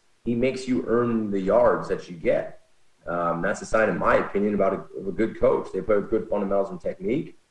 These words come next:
Uh, they play with a high effort, and they've got a lot of draft picks. It's, you know, it's a, it's a great combination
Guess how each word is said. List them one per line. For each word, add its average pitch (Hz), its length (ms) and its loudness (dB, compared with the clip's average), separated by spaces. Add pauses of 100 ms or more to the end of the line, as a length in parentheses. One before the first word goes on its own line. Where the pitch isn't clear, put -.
(300)
Uh, 85 140 -4
they 87 120 0
play 107 160 2
with 98 100 4
a 95 40 2
high 101 220 4
effort, - 420 2 (540)
and 92 100 -2
they've 98 240 0
got 95 200 2
a - 20 6
lot 110 160 6
of 113 60 2
draft - 280 4
picks. - 400 -6 (160)
It's, - 580 -10 (460)
you 90 60 -14
know, 87 340 -4
it's - 100 -12
a, 90 60 2
it's - 240 -4
a - 40 2
great 139 540 2
combination 123 840 2